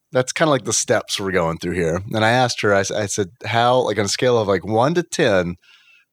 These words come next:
how worried are you about, about you?" And she said, "Two." And I said, "That's pretty low." Um, so,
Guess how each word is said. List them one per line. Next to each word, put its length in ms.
how 220
worried 260
are 80
you 340
about, 340
about 260
you?" 340
And 120
she 100
said, 280
"Two." 340
And 140
I 60
said, 220
"That's 340
pretty 440
low." 380
Um, 640
so, 680